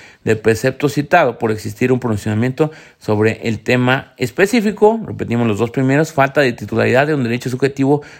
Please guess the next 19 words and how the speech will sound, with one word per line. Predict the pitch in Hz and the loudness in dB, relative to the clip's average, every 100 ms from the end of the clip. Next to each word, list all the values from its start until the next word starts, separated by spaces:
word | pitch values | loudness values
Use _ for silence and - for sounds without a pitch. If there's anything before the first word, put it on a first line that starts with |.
| _ | _
tutelado | - - 110 110 120 | -8 -2 2 2 0
por | - 107 | -2 0
la | 127 | 2
ley. | 160 139 - - _ | 2 0 -8 -20 _
Dos, | 101 135 165 | 2 4 4
ausencia | - 110 139 139 131 | 0 0 0 0 2
de | |
agravio | 110 113 131 127 | 4 4 2 -2
personal | 107 104 110 - | -6 -2 -4 -2
y | 123 | -2
directo, | 139 180 175 143 107 - - _ | 2 2 0 -2 -2 -6 -20 _
esto | 120 - 143 | -4 2 4
es, | 156 151 | 4 0
inexistencia | 120 113 107 110 131 135 127 | 0 0 -2 -6 -4 -2 0
de | 127 | -2
un | 139 | 0
perjuicio | 139 120 127 135 | 0 0 0 0
en | 131 | 0
virtud | 107 107 131 | -2 0 0